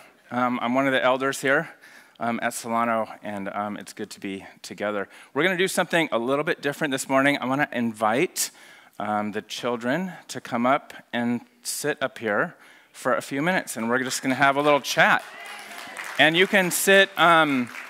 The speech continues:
maybe you can sit on the floor, or you can sit on the steps right here. I'll just,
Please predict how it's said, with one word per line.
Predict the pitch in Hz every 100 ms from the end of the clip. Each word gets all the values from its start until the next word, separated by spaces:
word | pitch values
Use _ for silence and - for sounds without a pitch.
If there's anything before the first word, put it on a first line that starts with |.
| - - - -
maybe | 151 170 165
you | 151 147
can | 151
sit | 135 160
on | 143
the | 113
floor, | - 156 175 190
or |
you | 151 135
can | 139
sit | - 151
on | 135
the | 101
steps | - - 139 -
right | 151 151
here. | 147 160 165 - - - _
I'll | -
just, | - -